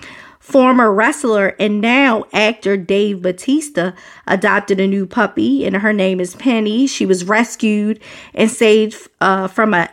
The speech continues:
an abusive situation. He initially posted her and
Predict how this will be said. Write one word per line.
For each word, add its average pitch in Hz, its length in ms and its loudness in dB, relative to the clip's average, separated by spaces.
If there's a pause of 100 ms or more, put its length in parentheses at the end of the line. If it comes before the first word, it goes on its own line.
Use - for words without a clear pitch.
(160)
an 180 380 -2
abusive 208 640 2
situation. 214 840 0 (240)
He 262 160 2
initially 277 500 2
posted 240 540 0
her 233 280 2
and - 280 -4